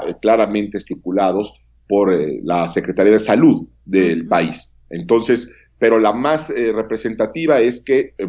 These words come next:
Speaker 1: el teatro no puede estar lleno, va a haber, eh, pocos asistentes en ese momento, pero no solamente pocos asistentes en público, sino también el elenco. Vamos a tener foros virtuales
Speaker 2: Virtuales.
Speaker 1: alrededor del planeta.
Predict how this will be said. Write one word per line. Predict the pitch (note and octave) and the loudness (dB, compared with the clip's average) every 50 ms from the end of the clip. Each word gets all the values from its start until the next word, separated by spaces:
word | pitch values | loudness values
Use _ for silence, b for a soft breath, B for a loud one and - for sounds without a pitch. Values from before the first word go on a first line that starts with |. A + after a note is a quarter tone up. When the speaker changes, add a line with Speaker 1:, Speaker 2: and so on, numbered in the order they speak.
| F2 F2+ | -8 -6
Speaker 1:
el | - F#2+ F2+ E2 - - - | -6 -4 -4 -6 -10 -6 0
teatro | - A#2+ A#2+ A#2+ B2 A2+ | 2 2 2 2 0 0
no | A2 A2 A2 G#2+ - | 2 2 0 -2 0
puede | - D3 E3 D3+ C3+ | 2 2 4 4 2
estar | - - B2 A#2 A2+ A2+ | -2 -2 -2 -2 -2 -2
lleno, | - C3 A#2+ A#2+ B2+ D#3 F3+ - - _ _ _ _ _ _ - - | 0 0 0 0 -2 -4 -6 -8 -14 _ _ _ _ _ _ -6 -2
va | G2 | -2
a | G#2 | 0
haber, | G#2 G#2+ G#2+ G#2+ A2 - - | 0 0 0 -2 -4 -6 -8
eh, | G2 F#2 - _ _ - | -12 -12 -14 _ _ 0
pocos | - G3+ G#3+ G#3+ - G#2+ F2 - - - | 2 2 2 2 -2 -6 -6 -6 -12 -12
asistentes | - F2 F2+ - F#2 - - - - C3+ B2+ B2 B2 B2 A#2+ A#2+ | -12 -12 -10 -12 -14 -18 -12 -4 -2 -2 -2 -2 -6 -6 -4 -4
en | G#2+ A#2 | -4 -2
ese | - A#2+ | -2 -2
momento, | G#2+ G#2 A#2+ C3+ C#3 - E3 - | -2 -2 -2 -4 -2 -2 -2 2
pero | - G#2 G#2+ | 2 2 2
no | B2+ | 2
solamente | - D3+ C#3+ D3 C#3+ C#3+ C#3 | 2 2 0 0 0 -4 -4
pocos | - C3+ C#3 - C#3+ - | -4 -4 -2 -2 -4 -6
asistentes | A2 - - - A#2 A#2+ - - | -6 -8 -4 -6 -6 -6 -4 -4
en | A2 G#2+ - | -4 0 0
público, | C3 C3 C#3 C#3+ C#3+ D#3 | 0 2 2 2 2 2
sino | D#3 - A2 G2+ F#2+ | 2 2 -2 -2 0
también | - F#2 G2+ A#2 C3 D#3+ - E3+ - | 0 0 0 2 0 0 0 0 0
el | G#2+ G#2 | 2 2
elenco. | G2+ G2 G#2+ A2 G#2 G#2 - - E2+ b b b b b | 4 4 4 2 2 0 -4 -10 -12 b b b b b
Vamos | - G#2+ B2 B2 | -2 -2 0 0
a | C3 - | -2 -4
tener | A#2 A#2 A#2+ A2+ - | -4 -4 -4 -6 -2
foros | - B2+ C3+ C3 - - | 0 0 0 0 -2 -6
virtuales | A2+ G2+ F2+ - - A2+ A2 G2+ F#2 F2+ - - - | -10 -10 -10 -6 0 0 2 2 0 -2 -6 -10 -16
Speaker 2:
Virtuales. | - - - F2 | -16 -12 -6 -6
Speaker 1:
alrededor | F#2 F#2 G2 G2 G2 G2 G2+ G#2 | -4 -2 0 0 0 0 0 0
del | G2+ G2 F2+ | 0 -2 -2
planeta. | F#2 F2 D#2 D2+ D#2 D#2+ D#2 - - | -2 -4 -6 -6 -8 -12 -12 -16 -20